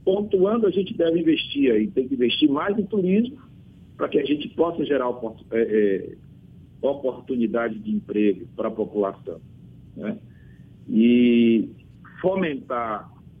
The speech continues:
a atração de novas indústrias no município, que é esse o objetivo desse grupo de trabalho, já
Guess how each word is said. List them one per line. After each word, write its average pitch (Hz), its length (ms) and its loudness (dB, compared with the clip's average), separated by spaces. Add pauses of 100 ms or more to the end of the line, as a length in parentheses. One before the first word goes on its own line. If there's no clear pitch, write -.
a 139 240 -6
atração 147 580 -4
de 165 120 2
novas 139 360 -2
indústrias 127 500 -2
no 156 100 -10
município, 180 640 2
que 127 120 -4
é - 80 2 (140)
esse 147 160 0
o 156 40 4
objetivo 139 560 -2
desse 143 260 -4
grupo 139 260 2
de 139 120 -6
trabalho, 120 580 -4 (520)
já 196 260 -4